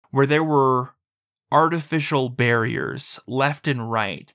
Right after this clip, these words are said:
that kept them in their place. And they finally came to a system where there weren't those artificial barriers. Yes, there were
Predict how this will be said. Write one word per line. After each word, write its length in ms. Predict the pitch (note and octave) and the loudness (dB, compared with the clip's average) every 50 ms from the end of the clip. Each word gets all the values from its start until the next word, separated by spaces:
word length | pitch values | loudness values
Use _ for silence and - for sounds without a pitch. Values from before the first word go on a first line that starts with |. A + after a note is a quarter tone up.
| _ - | _ -4
that 220 | G#2 - - - | -4 -4 -4 -10
kept 320 | - - D3 D3 C#3+ - | -8 -4 -4 -4 -4 -2
them 160 | - B2 A#2 A2+ | -6 -6 -6 -6
in 120 | A2+ A2 | -8 -8
their 160 | A2 G2+ G2 | -10 -10 -12
place. 600 | F#2+ - - B2 G#2+ - - C#3+ - - - - _ _ _ _ _ _ _ _ _ _ _ _ _ _ _ _ - | -12 -8 -6 -4 -4 -4 -6 -10 -8 -8 -10 -10 _ _ _ _ _ _ _ _ _ _ _ _ _ _ _ _ -2
And 140 | C#3+ C#3+ C3+ | -2 0 0
they 80 | C3+ | 0
finally 440 | C3 - - D#3+ D#3+ E3 E3 D#3 D3+ | -2 0 0 0 2 2 0 -2 -4
came 300 | D3 - - D3+ D3 C#3+ | -6 -4 -2 0 0 0
to 140 | - - C#3 | 0 0 -2
a 40 | C3 | 0
system 580 | - D#3 C#3 - - A#2+ A#2 A#2 A#2 A#2 A#2+ - _ | 0 -2 -2 -2 -2 -2 -2 -2 -2 -6 -8 -12 _
where 240 | - C#3 C3+ C3 B2+ | -4 0 2 2 4
there 180 | A#2+ B2 A#2+ A2+ | 4 2 0 0
weren't 380 | A2+ - C#3 C#3+ C3+ - C#3 | 0 0 0 0 0 -2 -6
those 180 | - B2 B2 - | -10 -10 -10 -10
artificial 580 | - - A2+ - C#3 - - B2 - - G2 - | -8 -6 -6 -6 -8 -10 -14 -14 -12 -12 -14 -12
barriers. 480 | - G#2 E2 - - - - - - - | -12 -12 -10 -10 -12 -12 -14 -14 -10 -6
Yes, 540 | D#3+ F3 F#3 E3 - - - - - - _ _ _ _ _ _ _ _ _ _ - | -2 -2 -2 -2 -4 -10 -8 -10 -10 -10 _ _ _ _ _ _ _ _ _ _ -4
there 180 | C#3+ E3 F#3 | -2 -2 0
were 480 | F3+ E3+ D#3+ D3+ C#3 C3+ B2+ B2 B2+ | 0 0 2 2 2 2 2 0 -4